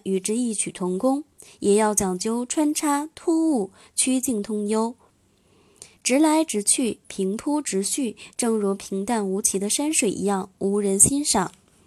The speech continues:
即兴说话时，表达者为了更好地阐述自己的主张与观点，可以着意地穿插一些笑话、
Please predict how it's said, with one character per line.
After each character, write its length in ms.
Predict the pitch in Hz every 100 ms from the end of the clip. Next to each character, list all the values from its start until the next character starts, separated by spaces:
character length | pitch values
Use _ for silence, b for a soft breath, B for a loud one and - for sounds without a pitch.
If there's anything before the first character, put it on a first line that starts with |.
| B B B B B
即 160 | 277 311
兴 220 | 330 302
说 180 | 330 320
话 240 | 320 262
时， 360 | - 196 202 214
表 240 | 202 190
达 200 | 190 226
者 240 | 240 190 -
为 120 | 208
了 140 | 196
更 200 | 190 311 302
好 200 | 196 185
地 120 | 226
阐 240 | 247 196
述 180 | 185 208
自 120 | -
己 100 | 202
的 120 | 185
主 220 | 190 190 185
张 340 | 247 269 311
与 120 | 196
观 280 | 185 247 277
点， 240 | 226 185 - B B B B -
可 180 | 277
以 220 | 302 240 190
着 220 | 196 202
意 200 | 294 277
地 240 | 202 180
穿 220 | 180 226
插 160 | 220 208
一 100 | 208
些 180 | 208 220
笑 240 | - 254
话、 340 | 220 208 185